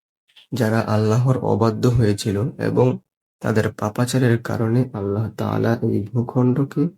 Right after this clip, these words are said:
উল্টে দেন এবং তাদের উপর কঠিন আযাব নাজিল করেন।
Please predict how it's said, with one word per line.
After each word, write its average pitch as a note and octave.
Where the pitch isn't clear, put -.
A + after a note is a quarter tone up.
উল্টে A#2+
দেন G2
এবং G2+
তাদের G2+
উপর G#2
কঠিন G#2
আযাব F#2+
নাজিল G2
করেন। E2